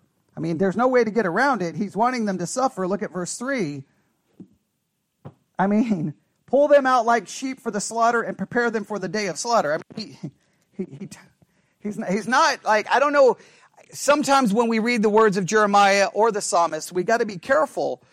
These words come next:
because sometimes they're just expressing human emotion and we can judge it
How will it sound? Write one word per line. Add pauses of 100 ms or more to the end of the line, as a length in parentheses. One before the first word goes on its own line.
(240)
because
sometimes
they're
just
expressing
human
emotion (420)
and
we
can
judge
it